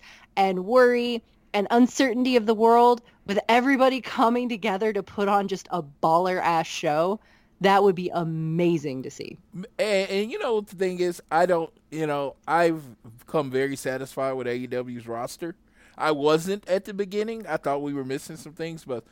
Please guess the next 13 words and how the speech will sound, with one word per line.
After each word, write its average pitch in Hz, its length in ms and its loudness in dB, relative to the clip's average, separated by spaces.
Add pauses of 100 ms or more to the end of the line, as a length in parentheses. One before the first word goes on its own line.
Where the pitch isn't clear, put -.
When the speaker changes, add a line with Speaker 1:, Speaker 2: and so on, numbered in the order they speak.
(280)
Speaker 2:
with 135 140 -4
the 123 120 -6
people 165 300 -10
that 131 180 -4
have 117 280 -8
been 117 200 -12
added, 135 500 -4
I'm 123 200 -6
very 127 240 -4
satisfied 123 500 -6
with 113 100 -12
the 107 80 -14
roster. 135 460 -6